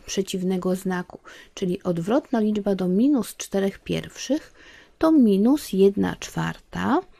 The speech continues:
No i tą minus jedną czwartą podnosimy wówczas już do potęgi pierwszej, czyli otrzymamy minus jedną czwartą. Tutaj minus pięć do potęgi minus drugiej,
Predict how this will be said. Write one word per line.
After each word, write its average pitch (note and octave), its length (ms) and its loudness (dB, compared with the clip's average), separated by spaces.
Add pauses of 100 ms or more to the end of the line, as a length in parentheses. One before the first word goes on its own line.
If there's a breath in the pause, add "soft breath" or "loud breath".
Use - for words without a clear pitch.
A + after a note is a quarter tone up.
(420 soft breath)
No A#3+ 140 2
i G#3 80 2
tą F#3+ 160 0
minus B3+ 500 2
jedną G3 320 2
czwartą C4 520 -2 (300)
podnosimy A#3+ 880 2
wówczas F#3+ 540 -4
już E3+ 240 -4
do A3 140 -2
potęgi E3+ 580 -4
pierwszej, B3 640 -2 (440 loud breath)
czyli G4+ 280 0
otrzymamy G3 720 -2 (240)
minus C#4 560 2
jedną E3 460 -2
czwartą. - 540 -10 (960 soft breath)
Tutaj A3 400 -4 (100)
minus C#4 520 2
pięć G#3+ 500 0
do G3 120 -2
potęgi G#3+ 480 0
minus G3 320 2
drugiej, E3+ 440 -6